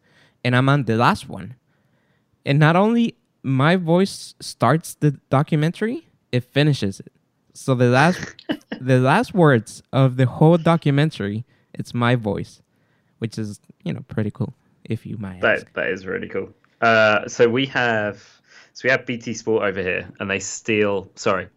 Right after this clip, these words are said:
Speaker 2: reappropriate a lot of, uh, Fox Sports stuff. Uh, so yeah, I'll keep an eye out for it, man.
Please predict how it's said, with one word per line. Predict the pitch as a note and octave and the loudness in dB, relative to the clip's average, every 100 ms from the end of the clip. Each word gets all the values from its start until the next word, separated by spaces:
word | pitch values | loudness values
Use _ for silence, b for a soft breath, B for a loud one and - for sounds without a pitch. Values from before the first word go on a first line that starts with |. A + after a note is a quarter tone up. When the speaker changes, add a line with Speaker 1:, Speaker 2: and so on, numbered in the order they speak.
| _ _ _ _ _ - | _ _ _ _ _ -4
Speaker 2:
reappropriate | A2+ G#2 D#3 D#3 - F#2+ F#2 G#2+ - G2 - - | -4 0 0 0 -2 -6 -6 -10 -8 -8 -6 -4
a | |
lot | G#2 G#2+ - - | -2 -2 -4 -2
of, | A2+ G#2 G#2 - | 2 2 2 -4
uh, | G#2+ G2 G2 G2 G#2 | -4 -2 0 -2 -6
Fox | - C3 B2 - | -4 -2 -2 -4
Sports | - - D3 C#3+ - | -6 0 2 2 -2
stuff. | - - B2+ F#3+ - - _ _ - | -6 2 2 2 -4 -20 _ _ 0
Uh, | B2+ B2+ B2 B2+ | 2 4 4 2
so | C3+ D#3+ | 0 2
yeah, | E3+ G#3+ - | 4 4 4
I'll | C#3 | 0
keep | D#3 B3 A#3 | 0 -4 -2
an | |
eye | G#3+ A3+ | 0 0
out | B2+ | 0
for | A2 | -4
it, | |
man. | G2+ F#2+ | -4 -6